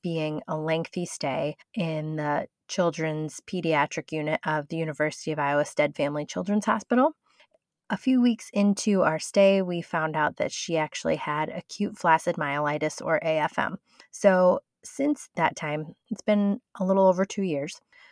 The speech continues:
she has had to overcome a lot of obstacles. She's still not a hundred percent. Her right arm is still, uh, minimally useful.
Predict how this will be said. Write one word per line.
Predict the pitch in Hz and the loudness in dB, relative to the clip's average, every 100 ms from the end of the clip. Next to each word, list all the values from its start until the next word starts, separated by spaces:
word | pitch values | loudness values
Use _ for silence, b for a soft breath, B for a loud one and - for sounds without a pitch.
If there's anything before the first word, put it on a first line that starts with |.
| b b | b b
she | - 220 220 220 | -2 2 4 4
has | 196 190 175 170 - - | 2 -2 -2 -4 -8 -12
had | - 170 160 | -4 -2 0
to | - | 0
overcome | 160 147 - 151 | 0 0 -2 -4
a | 139 | -2
lot | - | -2
of | - | -2
obstacles. | 165 - - - 165 147 - _ | -4 -4 -8 -6 -4 -4 -8 _
She's | - 196 180 | -4 -4 -2
still | - 202 202 | -2 2 2
not | 185 170 160 - | 2 0 0 0
a | 180 | -2
hundred | 165 160 151 | -4 -6 -6
percent. | 139 - 196 247 - - _ - - | -8 -2 0 0 -2 -20 _ -20 -8
Her | 180 170 160 | -4 -2 -2
right | 156 156 156 | -2 -2 0
arm | 165 147 160 | -2 0 -2
is | 151 | -6
still, | - - 170 165 160 160 - b b _ - - | -10 -6 -2 0 0 -2 -4 b b _ -12 -2
uh, | 233 240 240 233 | 0 2 2 2
minimally | 226 240 311 330 311 285 269 262 | 2 2 2 2 2 4 6 6
useful. | 254 247 - - 247 233 233 | 6 4 0 -4 0 2 0